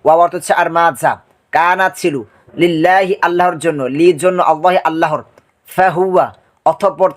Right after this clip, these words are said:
তা, ফা অতঃপর তারপর হুয়া তা, আহ, ইয়াসিলু পৌঁছায়, ইলা দিকে, শুরাকাইহিম তাদের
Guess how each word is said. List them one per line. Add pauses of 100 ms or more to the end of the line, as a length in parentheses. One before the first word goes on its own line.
তা, (360)
ফা (280)
অতঃপর
তারপর
হুয়া (380)
তা, (460)
আহ,
ইয়াসিলু (300)
পৌঁছায়, (400)
ইলা (280)
দিকে, (480)
শুরাকাইহিম (340)
তাদের